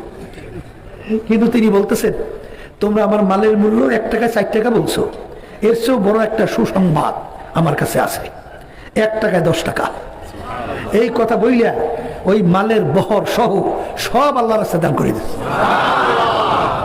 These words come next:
তাদের কাছে দুনিয়া এবং দুনিয়ার সম্পদের কেমন মূল্য ছিল? আবু বকর সিদ্দিক রাদিয়াল্লাহু তাআলা আনহু, ওমর ফারুক রাদিয়াল্লাহু তাআলা আনহু, ওসমান গনি রাদিয়াল্লাহু তাআলা আনহু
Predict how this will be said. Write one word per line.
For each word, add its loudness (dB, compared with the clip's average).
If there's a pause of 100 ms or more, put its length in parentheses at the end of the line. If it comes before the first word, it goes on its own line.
(500)
তাদের 4
কাছে 2
দুনিয়া 4
এবং 4
দুনিয়ার 4
সম্পদের 2
কেমন 2
মূল্য 4
ছিল? 2 (1080)
আবু 4
বকর 2
সিদ্দিক 4
রাদিয়াল্লাহু 4
তাআলা 2
আনহু, -2 (520)
ওমর 4
ফারুক 4
রাদিয়াল্লাহু 4
তাআলা 2
আনহু, 2 (520)
ওসমান 2
গনি 2
রাদিয়াল্লাহু 2
তাআলা 2
আনহু 2